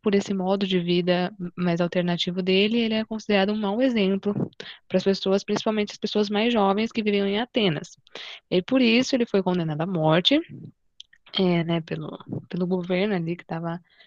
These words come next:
em voga naquela época. E, só que ele não, ele não aceitou isso, né? Ele preferiu, então, se suicidar tomando um frasco de cicuta, que é um veneno, enquanto ele tava preso.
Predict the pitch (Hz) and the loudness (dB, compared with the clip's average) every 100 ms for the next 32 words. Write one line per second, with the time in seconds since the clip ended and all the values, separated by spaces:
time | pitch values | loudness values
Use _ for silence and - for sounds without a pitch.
0 | _ - 175 170 165 170 175 185 180 180 | _ -6 -2 -2 -2 -2 -4 -4 -2 0
1 | 190 - - 294 - - - - _ - | 0 -2 -8 -8 -14 -10 -8 -8 _ 0
2 | 233 254 269 294 285 254 254 254 247 247 | 2 4 2 0 0 -2 0 2 2 2
3 | 262 262 254 240 247 262 262 262 254 254 | 0 -2 -2 -2 -4 -6 -8 -8 -10 -12
4 | _ - 202 208 220 262 277 269 277 220 | _ -2 2 4 4 2 4 6 6 6
5 | 165 - 170 170 165 156 156 - 165 180 | 2 -2 -2 -2 -2 -4 -6 -6 -4 -2
6 | 170 175 175 175 180 180 185 185 175 185 | 0 -2 -2 -2 -2 -4 -6 -6 -4 0
7 | 170 165 175 262 - 175 170 165 170 165 | 0 2 0 -2 -4 -6 -4 -2 -2 -4
8 | 170 175 170 165 - 165 165 - - 202 | -6 -6 -2 -2 -4 -10 -10 -12 -4 -2
9 | - 254 - 165 160 160 151 160 165 160 | -2 -4 -4 -4 -4 -6 -4 -4 -4 -4
10 | 170 277 _ _ - - - _ 180 185 | -4 -6 _ _ -20 -20 -20 _ -2 0
11 | 202 202 202 214 226 277 254 165 - | 0 0 0 2 2 6 6 6 0